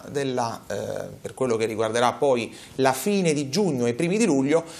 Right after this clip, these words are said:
sarà nella nostra città la commissione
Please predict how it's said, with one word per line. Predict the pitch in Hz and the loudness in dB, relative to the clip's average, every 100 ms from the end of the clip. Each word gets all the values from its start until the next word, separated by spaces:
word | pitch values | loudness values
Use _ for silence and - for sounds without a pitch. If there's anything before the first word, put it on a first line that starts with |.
| - | -4
sarà | - 190 214 165 | 2 6 6 4
nella | 143 143 | 0 0
nostra | 160 170 - | 2 2 2
città | 151 160 - 151 90 | 0 -2 2 2 2
la | 123 | -2
commissione | 123 165 160 - 202 175 113 107 | 0 -2 0 0 4 4 4 0